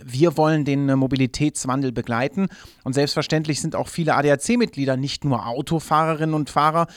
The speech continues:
sondern eben genauso auch mit dem Fahrrad unterwegs. Und hier geht's darum, Mobilität aufrechtzuerhalten und entsprechend der Bedürfnisse auch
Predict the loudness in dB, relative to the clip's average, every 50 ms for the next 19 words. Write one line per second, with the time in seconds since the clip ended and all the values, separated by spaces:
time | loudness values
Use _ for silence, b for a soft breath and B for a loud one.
0 | B B B B B -2 0 0 0 0 0 0 0 2 2 4 4 4 4 4
1 | 2 2 2 0 0 -2 -4 -4 -8 -6 -4 -2 -2 -2 -2 -4 -2 0 0 2
2 | 2 2 0 0 -2 -8 -6 -4 -2 -2 -2 -2 -2 -4 -2 -4 -8 -10 -10 B
3 | B B B B B -8 -6 -2 4 6 6 6 6 2 -2 -2 -2 0 2 2
4 | 2 2 2 0 -2 b b b b b -4 -2 0 0 -2 -2 -2 -4 -6 -6
5 | -6 _ 4 6 6 6 6 4 -2 -2 -2 -4 -4 0 0 2 2 2 0 0
6 | -2 -4 -6 -6 b b b b b b -2 0 0 -2 -4 -6 -8 -6 -4 -2
7 | -2 -2 -2 0 0 0 0 0 2 4 4 4 4 2 0 -2 -2 0 0 0
8 | 2 2 2 0 -2